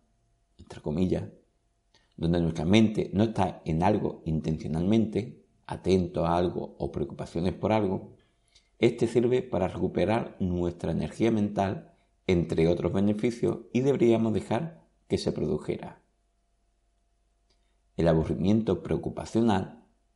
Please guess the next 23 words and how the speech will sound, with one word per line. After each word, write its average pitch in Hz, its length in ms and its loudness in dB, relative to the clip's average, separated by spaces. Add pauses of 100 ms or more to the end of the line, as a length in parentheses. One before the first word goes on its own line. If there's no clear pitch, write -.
(120)
tener 85 260 0
la 92 120 4
mente 107 320 2
preocupándose, - 960 -4 (200)
no 92 100 4
es 107 120 2
bueno 131 440 -2
para 98 220 0
recuperar 107 720 -2
esa 90 180 -2
energía 87 300 -2
mental, 76 460 -4 (120)
pero - 220 0 (220)
esos - 200 -2
momentos 127 540 -4
se - 120 0
pueden 85 400 0
aprovechar 113 680 -4 (220)
para 113 120 0
saber 110 560 -2 (240)
qué 104 200 4
debemos 117 460 2
trabajarnos. - 840 -6